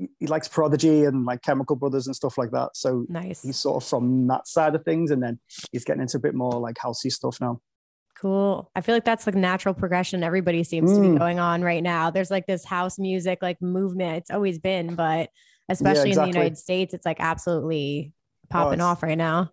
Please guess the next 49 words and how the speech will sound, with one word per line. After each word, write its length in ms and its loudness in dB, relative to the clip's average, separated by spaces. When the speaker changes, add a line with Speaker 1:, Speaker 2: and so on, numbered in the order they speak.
Speaker 1:
Yeah, 320 0
it's 120 -8
massive. 500 -6
It's 240 -8
huge 400 4
at 240 4
the 80 4
minute 180 4
in 60 2
America. 420 2
Speaker 2:
Yeah. 220 0
Speaker 1:
It's 100 -6
one, 360 2
my 160 4
favorite 280 0
place 220 -2
to 40 -6
go 160 -2
to 160 -4
currently. 420 -2
Speaker 2:
Yeah. 60 -20
Speaker 1:
Yeah. 340 -2
Speaker 2:
That's 140 2
us. 100 2
So 80 4
we're 180 4
always 220 4
Shazamming 680 0
in 80 0
the 60 -2
crowd. 520 0
Like, 180 0
"What 160 2
is 140 -2
this 220 2
Speaker 1:
<laughs> 60 2
Speaker 2:
track?" 400 2
<laughs> 20 -4
Speaker 1:
But 920 -2
you 60 2
know 60 4
what? 80 2
Speaker 2:
Trying 180 2
Speaker 1:
It's 80 -4
Speaker 2:
to 40 -8
Speaker 1:
like, 120 -2
Speaker 2:
figure 100 0
it 100 0
out. 280 -2